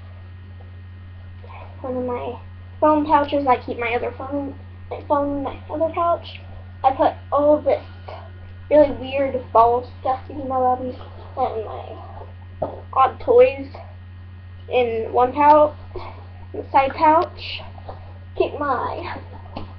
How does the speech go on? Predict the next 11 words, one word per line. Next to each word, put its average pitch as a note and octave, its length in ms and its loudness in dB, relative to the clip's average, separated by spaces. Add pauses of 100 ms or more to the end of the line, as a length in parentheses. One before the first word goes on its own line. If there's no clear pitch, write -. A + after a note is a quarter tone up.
(180)
little D4+ 360 4
thingamabobby, F4 680 6 (760)
just - 260 2
in G4 100 -2
case, G4 380 6 (2000)
right C#4+ 180 2
next - 300 -6
to - 60 2
that D4 220 4
back - 320 6
pouch. - 680 4